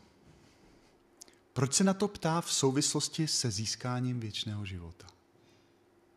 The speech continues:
Vždyť přece celé evangelium je o tom, že se čl-, že člověk získává věčný život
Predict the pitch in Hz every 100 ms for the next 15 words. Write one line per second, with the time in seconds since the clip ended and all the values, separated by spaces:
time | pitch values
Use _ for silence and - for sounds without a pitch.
0 | _ - 101 107 160 - 165 - - 170
1 | 202 - 170 143 135 113 98 85 80 107
2 | - - - _ _ _ 113 135 - 131
3 | - 127 110 143 160 - - - - 113
4 | - 127 - - 131 113 113 117 - 156
5 | 165 175 - 95 95 143 - - 170 165
6 | 165 151 117 143 147 - 151 139 147 139
7 | 143